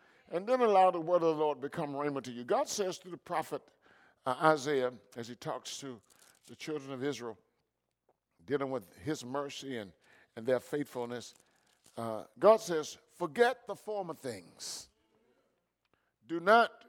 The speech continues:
dwell on the past." Now, if you're gonna deal with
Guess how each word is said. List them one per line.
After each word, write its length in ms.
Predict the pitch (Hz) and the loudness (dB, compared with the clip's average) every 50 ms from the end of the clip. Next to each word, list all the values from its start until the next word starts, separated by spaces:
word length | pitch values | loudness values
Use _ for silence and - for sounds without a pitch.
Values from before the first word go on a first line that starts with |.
| _ _ _ _ | _ _ _ _
dwell 680 | - 107 113 143 202 208 175 139 131 131 135 139 151 151 127 _ _ _ _ _ _ _ _ _ _ - | -16 -6 0 4 10 10 10 10 10 6 2 -4 -8 -12 -16 _ _ _ _ _ _ _ _ _ _ -2
on 220 | 151 160 160 156 | -2 -2 0 -2
the 80 | 156 147 | -4 -4
past." 720 | - 165 147 135 113 95 - - - - - - - - _ _ _ _ _ _ _ _ _ _ - - _ | 2 6 8 8 8 6 0 -8 -10 -12 -12 -12 -12 -16 _ _ _ _ _ _ _ _ _ _ -20 -18 _
Now, 280 | - 185 202 196 185 185 | 4 6 8 8 8 6
if 120 | 190 151 | 2 0
you're 140 | 214 311 330 | -2 -10 -8
gonna 220 | 349 320 294 269 | -4 -4 -2 -2
deal 260 | 233 175 202 254 233 214 | -4 -4 -2 -2 0 0
with 140 | 196 170 | -2 -4